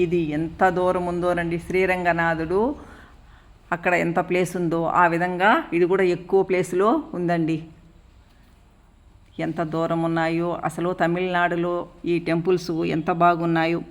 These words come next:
ఇక్కడ అమ్మవారికి చతుర్భుజాలతో నిలబడిన భంగిమలో ఉంటారండి.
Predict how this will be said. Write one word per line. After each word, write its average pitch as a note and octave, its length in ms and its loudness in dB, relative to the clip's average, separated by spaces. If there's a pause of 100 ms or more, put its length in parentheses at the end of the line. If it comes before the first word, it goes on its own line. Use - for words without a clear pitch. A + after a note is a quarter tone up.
(680)
ఇక్కడ B3 160 2 (120)
అమ్మవారికి G3+ 640 4 (240)
చతుర్భుజాలతో F#3 760 2 (100)
నిలబడిన F3 380 0 (100)
భంగిమలో F#3+ 560 6
ఉంటారండి. E3 480 0